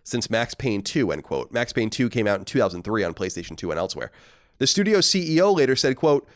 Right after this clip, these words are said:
"Control was developed in three years with a budget of less than thirty million euro. We didn't quite require the same huge lifetime numbers as many other games with bigger development budgets. Therefore, even though Control didn't have chart-topping sales right from the get-go, we are in a good position with steady sales.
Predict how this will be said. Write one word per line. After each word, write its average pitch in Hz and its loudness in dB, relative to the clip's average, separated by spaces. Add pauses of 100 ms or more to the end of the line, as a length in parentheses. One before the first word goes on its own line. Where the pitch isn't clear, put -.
(240)
"Control 208 4
was 233 2
developed 156 0
in 120 0
three 160 2
years 180 2
with 135 -2
a 120 -2
budget 156 2
of 117 0
less 139 2
than 113 0
thirty 147 2
million 131 2
euro. 101 2 (380)
We 127 4
didn't 160 2
quite 160 2
require 147 2
the 139 2
same 139 2
huge 131 0
lifetime 127 2
numbers 143 2
as 107 -4
many 117 2
other 107 0
games 139 0
with 113 -4
bigger 117 0
development 117 0
budgets. 87 -2 (320)
Therefore, 160 4
even 185 0
though 170 4
Control 151 2
didn't 143 2
have 123 0
chart-topping 131 0
sales 127 2
right 123 2
from 107 -4
the 95 -2
get-go, 95 0 (260)
we 127 4
are 135 6
in 123 4
a 120 2
good 151 0
position 139 0
with 101 0
steady - 0
sales. 95 2